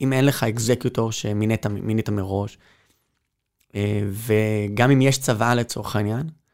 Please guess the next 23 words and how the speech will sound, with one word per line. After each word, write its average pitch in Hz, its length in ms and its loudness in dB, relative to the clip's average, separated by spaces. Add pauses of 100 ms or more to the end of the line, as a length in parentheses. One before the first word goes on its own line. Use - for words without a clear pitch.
(240)
מספיק - 220 -4
שיש 131 180 0
נכס 127 320 -2
אחד 113 240 -2
שלא 120 280 0
נמצא 139 300 0
בה, 160 160 -4 (360)
עכשיו - 180 -2
צריך - 140 -6
למפות 135 360 0
אותו. - 180 -12 (1200)
וזה 117 840 2
תהליך 143 520 0 (560)
הזוי, 127 420 2
אין, 151 420 0
אין, 175 60 4 (100)
איך 143 100 0
ל-, 160 40 4 (240)
זה, 135 140 -6
ת-, - 220 -10
תכתוב 156 380 2
בגוגל 160 340 6
probate, 143 200 4